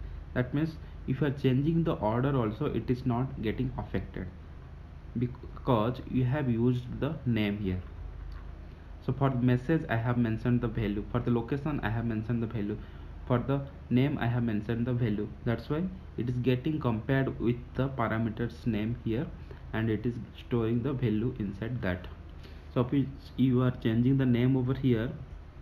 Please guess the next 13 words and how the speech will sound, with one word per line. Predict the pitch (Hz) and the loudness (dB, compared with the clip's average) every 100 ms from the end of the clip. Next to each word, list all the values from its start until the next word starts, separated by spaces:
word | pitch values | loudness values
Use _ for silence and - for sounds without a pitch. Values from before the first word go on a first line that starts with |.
| - - - | -14 -12 -8
then | 127 135 117 | 2 4 4
it | 107 | 4
will | 123 | 6
not | 117 113 110 | 6 2 0
get | 98 95 - 151 165 - - - - - - - - - - - - | 0 -2 -6 -6 -6 -12 -12 -12 -10 -10 -10 -12 -12 -16 -16 -16 -4
any | 120 113 | -2 0
output, | 98 92 101 | 0 0 -2
it | 104 | 0
will | 110 | 0
give | 107 104 | 0 0
you | 113 | 0
an | 123 | 0
error. | 107 98 | 0 -2